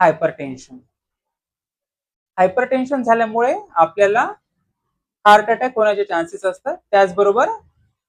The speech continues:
हेमोरेजिक आणि इन्फार्क्ट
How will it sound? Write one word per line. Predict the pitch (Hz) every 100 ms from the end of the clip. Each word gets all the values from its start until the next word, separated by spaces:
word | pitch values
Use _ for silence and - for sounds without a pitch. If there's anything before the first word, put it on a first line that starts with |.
| -
हेमोरेजिक | 208 220 226 214 311 339 _ _ -
आणि | 180 226 349 466 - _ _ _
इन्फार्क्ट | 190 202 202 233 226 - _ _